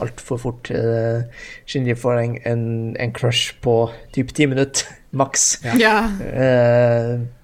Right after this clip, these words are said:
Speaker 1: men også
Speaker 2: Men
Speaker 1: da
Speaker 2: nå
Speaker 1: at Asuka, eh, er liksom helt ute av en synkrate på null og sånn, det,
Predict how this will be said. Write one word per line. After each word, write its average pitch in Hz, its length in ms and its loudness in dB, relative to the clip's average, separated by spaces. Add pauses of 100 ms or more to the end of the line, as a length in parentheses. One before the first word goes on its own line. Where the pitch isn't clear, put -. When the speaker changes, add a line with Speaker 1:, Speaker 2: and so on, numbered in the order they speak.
(260)
Speaker 1:
men 131 340 2
også 143 280 0
Speaker 2:
Men 147 140 4
Speaker 1:
da 117 440 4
Speaker 2:
nå 139 240 4
Speaker 1:
at - 80 -12 (320)
Asuka, 131 500 2 (400)
eh, 113 480 4
er 117 320 4
liksom 123 180 -4
helt 127 220 -2
ute 123 240 -2
av 120 80 -2
en - 80 -4
synkrate 120 340 -2
på 123 80 -6
null 127 220 2
og 110 80 2
sånn, 120 220 -2
det, 123 120 4